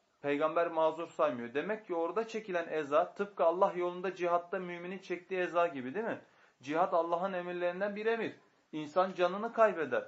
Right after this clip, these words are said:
insan uykusuz kalır, insan aç kalır, insan yorulur, insan sıkıntı ve meşakkat çeker. Diyebilir miyiz? Şeriat kolaylıktır, insan bundan geri durması gerekir. Hayır. Niye? Buradaki meşakkat övülmüş meşakkattir. Bunda hayır vardır.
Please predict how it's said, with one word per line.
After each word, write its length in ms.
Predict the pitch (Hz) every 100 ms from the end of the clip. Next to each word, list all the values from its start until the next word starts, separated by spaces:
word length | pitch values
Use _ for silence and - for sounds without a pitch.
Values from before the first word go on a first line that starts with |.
| - _ -
insan 400 | 151 147 196 196
uykusuz 500 | 180 202 190 226 -
kalır, 320 | 208 156 143
insan 420 | 139 147 196 202 -
aç 240 | 208 -
kalır, 280 | 240 208 139 -
insan 380 | 151 147 196 196
yorulur, 460 | 175 170 208 233 139 - _ -
insan 340 | 156 151 202
sıkıntı 480 | 202 185 196 190 220
ve 100 | 202
meşakkat 600 | 185 180 196 202 254 262
çeker. 340 | 202 - 107 - _ _ _ _ _ _ _ -
Diyebilir 440 | 123 156 165 208 269
miyiz? 320 | 240 190 - _
Şeriat 440 | - 170 165 175 175
kolaylıktır, 640 | - 175 170 170 170 175
insan 440 | 165 165 156 165 151
bundan 280 | 151 151 147
geri 260 | 143 131
durması 420 | 127 123 117 -
gerekir. 440 | 107 107 101 - 98 _ _ -
Hayır. 340 | 127 104 - _ _ _ _
Niye? 320 | 131 147 240 240 _ _
Buradaki 540 | 131 151 226 226 220 175
meşakkat 720 | 175 170 175 175 226 240 -
övülmüş 500 | 165 165 180 202 -
meşakkattir. 680 | 151 143 131 - 117 120 113
Bunda 300 | 147 180 180
hayır 220 | 165 180
vardır. 400 | 160 120 101 95